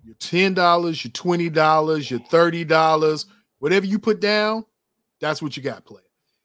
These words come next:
And if you were losing your fantasy and you were waiting on anything from that Bills game, that,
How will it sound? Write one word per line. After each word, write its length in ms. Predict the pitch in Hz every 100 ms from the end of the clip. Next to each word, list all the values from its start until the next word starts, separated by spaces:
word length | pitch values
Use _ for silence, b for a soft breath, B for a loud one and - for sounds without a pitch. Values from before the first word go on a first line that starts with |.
| _
And 360 | 156 175 175 170
if 300 | 147 165 139
you 200 | 151 226
were 260 | 262 226 208
losing 560 | 214 277 247 240 226
your 160 | 208 196
fantasy 540 | 196 185 175 151 156
and 120 | 135
you 140 | 160 240
were 60 |
waiting 380 | 180 180 175 160
on 180 | 151 143 -
anything 480 | 262 285 240 208 185
from 180 | 165 151
that 240 | 160 151
Bills 380 | 170 190 185 175
game, 420 | 175 175 170 165
that, 160 | 160